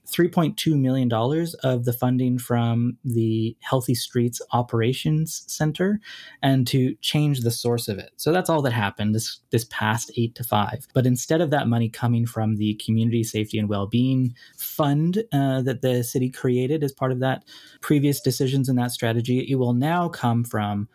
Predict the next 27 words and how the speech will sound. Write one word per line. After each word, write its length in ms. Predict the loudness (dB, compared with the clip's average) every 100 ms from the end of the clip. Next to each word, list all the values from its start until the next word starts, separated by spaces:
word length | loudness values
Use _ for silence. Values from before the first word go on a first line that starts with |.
| -2
the 120 | 0
F 180 | 0 -2
S 160 | -4 -4
R, 260 | -6 -8 -6
the 80 | -4
Financial 360 | 0 2 0 -2
Stabilization 720 | -2 0 0 0 0 -2 -2
Reserve. 340 | -2 -2 -6 -8
So 420 | -6 0 2 2 -2 0
they 80 |
didn't 160 | 4 4
get 140 | 4
rid 180 | 4 2
of 80 | 2
this 180 | 0 0
funding. 480 | 0 0 2 2 2
They 80 |
didn't 220 | 0 0 -2
clarify 800 | 0 0 0 0 0 2 0 0
necessarily 840 | -2 -4 -4 -2 0 2 0 -2 -4 -14 _
whether 280 | 0 2 2
or 40 | 2
not 180 | 2
it's 140 | 0 0
in 140 | 0
the 80 | 0
budget. 560 | 0 0 0 -2 -2